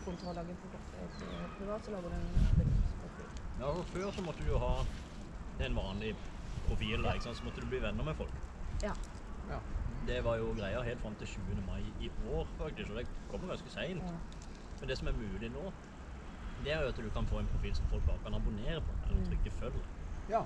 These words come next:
Speaker 1: Men
Speaker 2: Som
Speaker 1: er
Speaker 2: betyr at du kan liksom se disse snappene i
Speaker 1: Mm.
Speaker 2: storyen som er på høyre side,
Speaker 1: Mm.
Speaker 2: uten at du må liksom være venner.
Speaker 1: Ja.
Speaker 2: Eh, og
Speaker 3: Ja,
Speaker 2: du kan
Speaker 3: ok.
Speaker 2: søke opp en bedrift, eh, og du kan begynne å følge
Speaker 1: Mm.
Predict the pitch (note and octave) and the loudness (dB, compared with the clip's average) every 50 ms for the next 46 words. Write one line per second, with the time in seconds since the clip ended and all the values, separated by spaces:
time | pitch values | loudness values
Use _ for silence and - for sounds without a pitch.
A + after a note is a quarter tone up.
0 | - - - A#3 A#3+ A#3+ A3 - A3+ A3+ A3+ A3 A3 - A3 G3+ G#3+ G3+ G3 G3 | 0 -4 -2 0 2 2 2 0 -2 -2 -2 0 0 0 0 0 0 0 0 0
1 | F#3 G#3+ G#3+ - - - G2 G2+ G#2+ G#2 G#2 G2+ F#2+ G2 - - - - - - | -2 -2 -2 -4 -4 -4 -4 -2 -2 -2 -2 -2 -2 -2 -2 -2 -2 -2 -2 -4
2 | G2 - - A2 G#2 G#2 G#2 G2 F#2 F#2+ G2 G2+ G2+ G2 F#2 E2+ E2 A#2 A2 A2+ | -6 -6 -6 -4 -2 -2 -2 -2 -2 -4 -4 -4 -4 -2 -2 -2 -2 -2 0 0
3 | A2+ A#2 B2+ A#2+ G#2+ G#2 G#2 G#2 G2+ - - G2+ G2+ G2+ G2+ G2+ G2+ G2+ G#2+ A2 | 0 0 0 -2 -2 -2 -2 -2 -2 -2 -4 -4 -4 -4 -4 -4 -4 -4 -4 -4
4 | A2+ C3 D#3+ F3 G#3 G3+ F#3 - - - F#2+ - - - A2+ G#2+ G2+ - A2+ G#2 | -2 0 0 0 0 -2 -2 -2 -4 -4 -6 -8 -8 -6 -6 -6 -4 -4 -6 -6
5 | - A#2+ A2+ A2+ A2 G#2+ G2+ G#2 G2 G2 G#2 G2+ - - - F#2 F#2 F#2+ G2+ G#2 | -4 -4 -2 -2 -2 -2 -2 -4 -4 -4 -4 -6 -8 -8 -8 -8 -6 -4 -4 -4
6 | - - - - - - - - A2 G#2+ - - - C4+ E4 - - C3+ A#2 A#2 | -4 -4 -6 -8 -8 -8 -4 0 2 2 2 2 4 4 4 4 4 2 2 2
7 | A2 - - - - - - - - - B2+ - - - - - C#3+ C#3 - - | 0 0 2 2 2 2 0 -2 -2 -2 -2 -2 -2 -2 -2 0 0 0 0 0
8 | - C#3+ D3 C#3+ - - - - - - - - - - F#2+ F#2+ G2 G2+ G2+ G2+ | 2 2 2 2 2 0 0 2 2 4 4 2 2 0 0 0 0 0 -2 -2
9 | A2 G#2+ A#2 A2 G2 G2+ G2 G#2 G2 - - G2+ F2+ F#2 F#2 F2 F#2+ F#2+ F2 E2+ | -2 -2 -4 -2 -2 -2 -4 -4 -4 -4 -6 -6 -6 -6 -4 -2 -2 -2 -2 -2